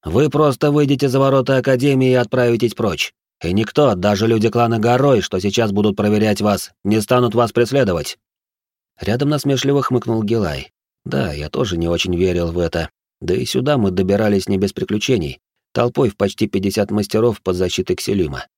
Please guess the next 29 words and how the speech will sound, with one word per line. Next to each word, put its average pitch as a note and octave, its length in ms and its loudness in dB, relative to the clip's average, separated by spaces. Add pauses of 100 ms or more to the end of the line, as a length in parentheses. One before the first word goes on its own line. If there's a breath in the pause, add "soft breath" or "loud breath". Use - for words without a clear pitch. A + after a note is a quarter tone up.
(160)
мастера F2+ 400 -2
шестой F#2+ 320 -2
звезды F#2 400 0
с - 100 -6
огромным F#2+ 480 -2
опытом F2 360 -4
сражений. E2 540 -6 (600)
Не F#2 140 2
уверен, D3 420 2
что A#2+ 180 -2
та B2+ 160 0
же A#2 120 0
алхимичка A#2 640 -2
Риола A2+ 500 2 (240)
или E2+ 140 -2
даже F2 260 -2
наглец F#2 400 -2
Митай G2+ 420 0
сумеет F2+ 480 -2
выйти F#2 300 0
целым F#2 340 -2
за F2+ 100 -4
пределы F2+ 360 -2
хребта F2+ 380 -4
чудовищ F#2 540 -2
и F#2 120 -2
его F2 180 0
леса. D2+ 380 -4 (880)
«Нет? D3 500 0